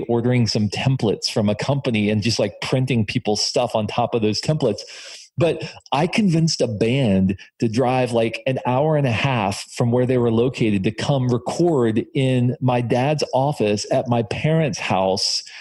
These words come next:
like a, like, like a real recording studio. We had, like, cables snaked throughout the house or whatever.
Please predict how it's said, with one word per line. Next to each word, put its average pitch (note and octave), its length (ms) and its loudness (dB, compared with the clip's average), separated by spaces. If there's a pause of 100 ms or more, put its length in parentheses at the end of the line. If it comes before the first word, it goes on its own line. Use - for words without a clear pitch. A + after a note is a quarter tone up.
(260)
like C3 160 0
a, B2+ 140 0
like, C#3 240 0 (140)
like C#3+ 220 0
a D3 80 4
real D#3+ 260 4
recording D3+ 540 2
studio. A2+ 420 2
We C3+ 140 4
had, B2 240 0
like, A#2 180 -2 (140)
cables D#3 440 2
snaked C3+ 500 -2
throughout C3 420 0
the G#2 80 0
house B2+ 360 0
or B2+ 60 2
whatever. A#2+ 380 2